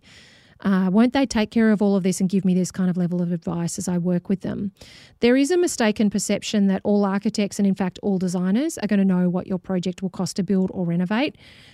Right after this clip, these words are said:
And I see this lead a lot of homeowners into trouble because they'll rely on costing advice from their architect or designer during the design phase,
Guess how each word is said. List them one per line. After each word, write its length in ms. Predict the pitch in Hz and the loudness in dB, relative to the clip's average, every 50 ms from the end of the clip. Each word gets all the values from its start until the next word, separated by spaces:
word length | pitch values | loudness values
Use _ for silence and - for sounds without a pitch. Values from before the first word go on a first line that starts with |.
| - - | -2 2
And 140 | 220 214 | 4 4
I 20 | 220 | 4
see 220 | 208 - 247 247 | 4 4 4 4
this 160 | 240 226 - | 4 2 2
lead 160 | 220 214 208 202 | 2 0 2 2
a 40 | |
lot 180 | 196 196 196 190 | 2 2 2 0
of 80 | 185 165 | 0 0
homeowners 420 | 180 190 185 185 180 175 170 190 | 0 0 0 2 0 0 0 -2
into 140 | 175 175 185 | -2 -4 -4
trouble 360 | - - 214 220 220 254 262 | -4 -2 -2 0 0 0 0
because 280 | 233 220 - 214 180 - | 0 0 0 -2 -2 0
they'll 160 | 208 196 190 | 0 0 2
rely 340 | 196 202 202 196 202 214 220 | 2 2 2 2 2 2 2
on 100 | 214 196 | 2 0
costing 340 | - 208 180 - - 196 | -2 -4 -6 -4 -2 -2
advice 300 | 196 175 - 190 185 175 | -2 -2 -2 -2 -4 -4
from 140 | - - 190 | -2 0 0
their 160 | 190 185 - | 0 0 0
architect 440 | - 180 175 - 190 - 196 175 - | -2 -4 -4 -4 -4 -4 -4 -4 -4
or 100 | 196 185 | -4 -4
designer 360 | 165 185 175 185 180 185 190 | -2 -2 -2 0 0 2 0
during 320 | 185 170 - 190 185 196 208 | 0 0 0 0 2 2 2
the 80 | 208 | 2
design 320 | 190 208 190 202 208 208 208 | 2 0 0 0 0 0 0
phase, 400 | 202 - 220 226 254 330 - | -2 -2 -2 -2 -2 -2 -4